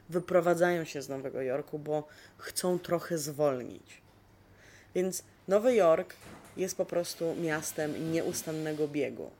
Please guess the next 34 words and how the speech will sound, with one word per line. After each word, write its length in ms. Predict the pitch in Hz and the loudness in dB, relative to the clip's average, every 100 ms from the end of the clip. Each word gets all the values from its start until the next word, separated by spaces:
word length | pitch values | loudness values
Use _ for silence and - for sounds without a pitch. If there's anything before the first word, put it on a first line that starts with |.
| - | -10
I 120 | 190 | 0
jeśli 500 | 208 202 - 202 190 | 0 0 0 0 0
muszą 640 | - 196 233 - 202 190 - | 0 0 0 2 4 4 0
tracić 540 | - 202 240 - 196 - | 2 4 4 0 -12 -6
na 120 | 180 | -6
ciebie 340 | - 208 190 | -2 0 0
czas, 560 | 185 - 143 - - - - - - | -2 -2 -2 -2 -12 -14 -16 -20 -10
ponieważ 340 | - 175 180 190 | -2 2 4 4
jesteś 320 | 220 - 240 | 2 0 -4
turystą, 580 | - 240 226 202 160 147 | 4 8 8 6 0 -2
który 220 | - 131 | -2 -2
chce 220 | - 202 | 0 2
zapytać, 480 | 202 202 202 190 180 | 4 4 4 2 4
jak 280 | 190 190 160 | 4 4 6
dojść 420 | 190 190 180 - | 8 8 4 -2
na 140 | 175 | -2
Times 380 | 165 202 185 160 | 2 4 4 2
Square, 360 | - - 131 139 - - - | -4 -2 -2 -2 -6 -16 4
to 120 | 196 | 8
oni 200 | 208 208 | 8 8
nie 120 | 202 | 10
mają 280 | 202 196 190 | 10 10 8
czasu 340 | - 180 - | 6 4 4
na 120 | 170 | 0
ten 220 | 151 165 160 | 0 -2 4
bullshit. 460 | 147 147 - - - - - - - | 4 4 -2 -6 -10 -20 -20 -20 0
Natomiast 400 | 339 330 320 311 | 6 8 8 6
jeżeli 320 | 285 269 254 | 2 2 2
spotkasz 540 | 233 - 233 254 240 226 | 0 2 2 2 -4 -2
się 160 | 220 | -2
z 40 | 196 | 2
nimi 420 | 196 190 180 180 - - - | 2 2 0 -2 -8 -12 -4
na 140 | 247 | -4
piwie, 520 | 247 175 139 120 85 | -4 -8 -6 -6 -8